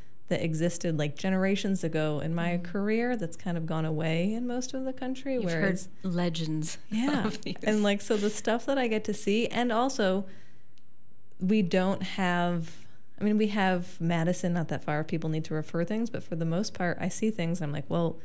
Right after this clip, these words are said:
Speaker 1: we might need to refer this to the vet school." And they're like, "Nope, you're it. So do what you can." And so
Speaker 2: Oh,
Speaker 1: I get
Speaker 2: sure.
Speaker 1: to, like, people, I get to, you know, explore, do more stuff than maybe I would have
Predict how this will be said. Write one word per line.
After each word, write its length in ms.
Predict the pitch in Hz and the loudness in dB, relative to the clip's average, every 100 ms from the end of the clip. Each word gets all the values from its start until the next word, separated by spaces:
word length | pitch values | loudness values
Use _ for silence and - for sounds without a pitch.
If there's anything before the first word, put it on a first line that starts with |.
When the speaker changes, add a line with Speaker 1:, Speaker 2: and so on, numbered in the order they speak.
| - - - | -8 -8 -8
Speaker 1:
we 60 | - | -4
might 180 | 175 196 | -2 0
need 160 | 156 147 | -2 -2
to 60 | |
refer 360 | 151 156 240 202 | -4 -4 -2 -2
this 200 | - 151 | -2 -4
to 300 | - 175 156 - | -4 -2 -2 -4
the 80 | 147 | -2
vet 260 | 165 190 | -2 -2
school." 240 | - 165 151 | 0 0 0
And 80 | 156 | 0
they're 60 | |
like, 160 | 151 151 | 0 6
"Nope, 200 | 330 370 - | 6 6 2
you're 220 | 185 254 247 | 2 6 6
it. 260 | 202 - | 6 0
So 220 | - 185 170 | 2 2 4
do 140 | 233 | 4
what 160 | 285 262 | 4 2
you 40 | |
can." 340 | 269 233 185 170 - - - | 4 4 4 0 -4 -8 -2
And 100 | 196 | 0
so 160 | 202 220 | 4 6
Speaker 2:
Oh, 20 | |
Speaker 1:
I 100 | 208 | 6
get 260 | 208 220 180 | 4 2 2
Speaker 2:
sure. 140 | 226 | 2
Speaker 1:
to, 60 | 202 | 4
like, 320 | 180 165 - - - - - - - - - | 4 2 -4 -8 -8 -8 -6 -6 -6 -8 -2
people, 540 | 214 180 185 180 180 160 | 0 2 2 4 4 2
I 80 | 180 | 2
get 160 | 185 | 2
to, 260 | 202 180 170 | 2 2 2
you 80 | 214 | 2
know, 180 | 170 160 | 2 0
explore, 600 | 170 - 175 165 165 165 175 - | -2 -2 0 2 2 0 -2 -2
do 340 | 165 165 165 190 | 0 0 -2 -2
more 200 | 165 170 | 0 -2
stuff 380 | - 165 - | -2 -2 -2
than 160 | - 160 | -2 0
maybe 260 | 165 160 165 | 0 0 0
I 60 | |
would 240 | 160 160 175 | 0 0 0
have 340 | 160 160 | 0 -2